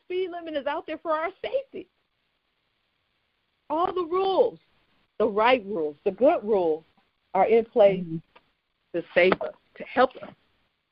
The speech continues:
Speaker 1: to keep us safe. All right, let's, let's move on. He says, verse fifteen, "Wherefore also, after I heard of your faith," Apostle Paul was so encouraged when he heard that they had strong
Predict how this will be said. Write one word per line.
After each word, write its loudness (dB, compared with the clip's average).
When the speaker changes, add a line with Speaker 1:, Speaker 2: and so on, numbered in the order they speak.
Speaker 1:
to -20
keep 2
us 6
safe. -4
All 4
right, 0
let's, -2
let's -2
move -4
on. -8
He 2
says, 6
verse 0
fifteen, -6
"Wherefore 2
also, -4
after -4
I -2
heard -2
of -10
your -4
faith," -4
Apostle 0
Paul 4
was 0
so 4
encouraged -2
when -6
he -6
heard 2
that 2
they 4
had 2
strong 2